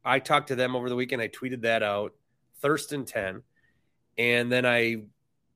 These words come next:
did a prediction segment with them. That's how we'll wrap up this interview, or that's how we'll wrap up this podcast. But before we get to that, this is a now deleted video. I, I didn't,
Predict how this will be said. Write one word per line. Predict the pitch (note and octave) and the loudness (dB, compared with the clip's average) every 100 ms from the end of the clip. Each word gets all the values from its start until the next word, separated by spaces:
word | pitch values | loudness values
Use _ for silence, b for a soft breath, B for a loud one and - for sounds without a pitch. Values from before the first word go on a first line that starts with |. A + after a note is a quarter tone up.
| _ _ | _ _
did | G#2+ C3 B2 | 2 4 6
a | A#2 A2 | 4 2
prediction | - C3+ B2 A#2+ | 0 0 0 -4
segment | - B2 A2+ | -2 -2 -2
with | A2 G2+ | -4 -4
them. | A2 | -2
That's | A#2+ A2+ | -2 -2
how | A#2+ | -2
we'll | G#2 G2+ | -2 0
wrap | A2+ A2+ | 0 0
up | A2 | -4
this | G#2+ - | -6 -4
interview, | A#2+ B2+ A2+ A2 G#2+ - - | -4 -2 -2 -2 -4 -6 -4
or | A#2 G#2+ - b b b | -2 -2 -6 b b b
that's | - | 0
how | C#3+ | 4
we'll | B2+ | 4
wrap | A2+ A#2+ | 4 2
up | A2+ | 0
this | F#2 - | -8 -2
podcast. | C#3+ C3 A#2+ G#2 - | 2 4 2 0 -2
But | |
before | G#2 A#2 - E3 | -4 -2 4 6
we | |
get | D#3 D3 | 6 4
to | |
that, | B2+ B2+ A2+ - _ _ _ _ _ - | 6 6 4 -2 _ _ _ _ _ -4
this | D#3 | 0
is | E3+ C#3+ | 4 6
a | C3 | 6
now | B2 C#3 F3+ | 6 8 8
deleted | E3 C#3+ D3 C#3+ E3+ E3 C3 | 8 6 6 6 6 6 4
video. | A2 C3 A#2 G2+ B2+ | 6 6 6 4 4
I, | D#3+ | 2
I | D3 | 0
didn't, | D3 E3 E3+ E3 D3 | -2 -2 2 2 0